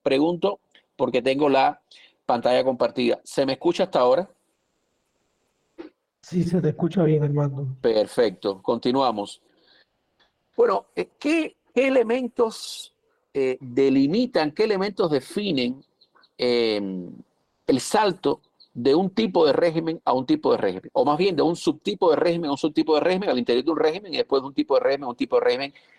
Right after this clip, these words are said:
Speaker 1: eh, de un régimen a otro. Bueno, primero en el campo todavía de la democracia, es decir, de la democracia liberal a la democracia defectuosa,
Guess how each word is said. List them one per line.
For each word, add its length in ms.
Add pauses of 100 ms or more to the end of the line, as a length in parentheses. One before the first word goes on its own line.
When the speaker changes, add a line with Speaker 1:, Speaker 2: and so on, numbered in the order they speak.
(280)
Speaker 1:
eh, 260
de 140
un 100
régimen 340
a 80
otro. 200 (1160)
Bueno, 300
primero 320
en 80
el 140
campo 400
todavía 460
de 60
la 80
democracia, 540 (640)
es 40
decir, 360 (240)
de 140
la 120
democracia 460
liberal 520 (140)
a 100
la 100
democracia 460
defectuosa, 680